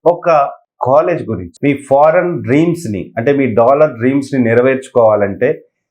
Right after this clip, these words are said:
మీకు ఈజీ పాత్ ఒకటి సలహా మీకు చెప్పబోతున్నా. ఎక్కడ చదివితే మీరు ఈజీగా యూఎస్కి వెళ్ళి చదవచ్చు అన్నది మీకు పేరెంట్స్‌కైనా పిల్లలకైనా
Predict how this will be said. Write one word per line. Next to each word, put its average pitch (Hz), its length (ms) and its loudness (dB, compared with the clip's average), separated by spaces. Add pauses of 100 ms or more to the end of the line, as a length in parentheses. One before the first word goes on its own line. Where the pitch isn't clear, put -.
(420)
మీకు 139 360 -4
ఈజీ 185 480 0
పాత్ 139 440 2 (420)
ఒకటి 120 500 0
సలహా 123 360 0
మీకు 120 280 -4
చెప్పబోతున్నా. 110 680 0 (640)
ఎక్కడ 180 200 0
చదివితే 139 760 -2 (400)
మీరు 127 380 0
ఈజీగా 151 680 0 (680)
యూఎస్కి 131 400 0
వెళ్ళి 127 340 -2 (300)
చదవచ్చు 117 460 0
అన్నది 110 520 0 (400)
మీకు 107 560 -4
పేరెంట్స్‌కైనా 123 640 0 (220)
పిల్లలకైనా 117 520 0